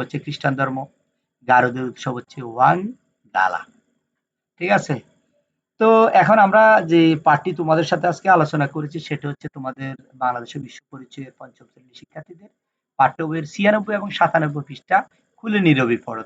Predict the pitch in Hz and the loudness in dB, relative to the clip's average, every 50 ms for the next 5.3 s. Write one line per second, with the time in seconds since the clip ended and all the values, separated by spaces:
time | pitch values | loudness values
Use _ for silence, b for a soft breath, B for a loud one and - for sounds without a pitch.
0 | - 139 127 131 139 135 135 131 - b b b b _ - 123 - 135 131 127 | -14 -12 -4 2 4 4 4 4 2 b b b b _ -16 -6 -2 -2 -2 -2
1 | 120 123 131 131 127 123 120 117 - 127 120 117 113 120 120 120 117 - 139 123 | -2 0 2 4 4 4 2 -2 -6 -4 -2 -2 -2 -2 -4 -6 -2 0 2 2
2 | 120 117 117 - 120 117 110 110 113 117 117 113 - - 131 120 120 120 135 139 | 2 2 -2 -6 -10 -10 -10 -10 -12 -14 -16 -16 -18 -18 -20 -18 -16 -14 -14 -12
3 | 139 143 131 131 123 131 135 131 135 139 135 147 143 143 147 156 156 156 - - | -12 -12 -12 -12 -12 -14 -14 -16 -18 -18 -16 -14 -12 -12 -10 -12 -12 -14 -18 -20
4 | _ _ _ _ _ _ _ _ _ _ _ _ _ _ _ _ _ _ _ _ | _ _ _ _ _ _ _ _ _ _ _ _ _ _ _ _ _ _ _ _
5 | _ _ _ _ _ _ | _ _ _ _ _ _